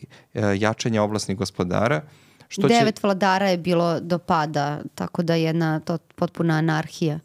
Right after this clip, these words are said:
Speaker 1: Da, među tim vladarima bila je i jedna žena,
Speaker 2: Da.
Speaker 1: Jelena Gruba.
Speaker 2: Da.
Speaker 1: Tako da, e, ali Kotromanići su ipak do kraja zadržali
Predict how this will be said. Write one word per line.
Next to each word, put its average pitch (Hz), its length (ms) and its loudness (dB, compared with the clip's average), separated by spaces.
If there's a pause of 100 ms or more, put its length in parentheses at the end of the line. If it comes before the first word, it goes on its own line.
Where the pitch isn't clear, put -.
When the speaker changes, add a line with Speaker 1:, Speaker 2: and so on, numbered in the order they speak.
Speaker 1:
Da, 104 180 0
među 131 320 4
tim 160 260 0
vladarima 131 500 2
bila 120 240 2
je 117 80 2
i 110 40 2
jedna 101 240 2
žena, 98 440 0
Speaker 2:
Da. 160 280 0 (320)
Speaker 1:
Jelena 110 420 2
Gruba. 92 380 2
Speaker 2:
Da. 160 200 0 (280)
Speaker 1:
Tako 127 320 -2
da, 127 420 0 (280)
e, 110 60 0 (1120)
ali 147 280 0
Kotromanići 202 640 0
su - 140 -2
ipak 220 220 0
do 165 120 0
kraja 156 320 0
zadržali 117 640 0